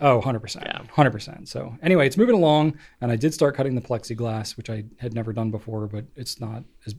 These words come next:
Speaker 1: hard as I thought. So, um, yeah, I'm in the middle of doing that. So hopefully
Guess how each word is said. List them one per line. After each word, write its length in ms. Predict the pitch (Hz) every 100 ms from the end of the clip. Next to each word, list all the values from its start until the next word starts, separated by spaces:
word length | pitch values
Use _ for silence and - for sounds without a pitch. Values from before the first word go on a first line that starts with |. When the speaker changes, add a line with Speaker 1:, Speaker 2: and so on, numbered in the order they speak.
| -
Speaker 1:
hard 200 | - 117
as 80 | 101
I 60 |
thought. 280 | - - -
So, 220 | - 131 - - - - _
um, 400 | 117 107 104 101 104 -
yeah, 140 | 151 - 113
I'm 80 |
in 60 | 113
the 60 | 123
middle 160 | 139
of 40 | 143
doing 140 | 156
that. 140 | 175 -
So 240 | 123 117
hopefully 560 | 113 143 165 160 160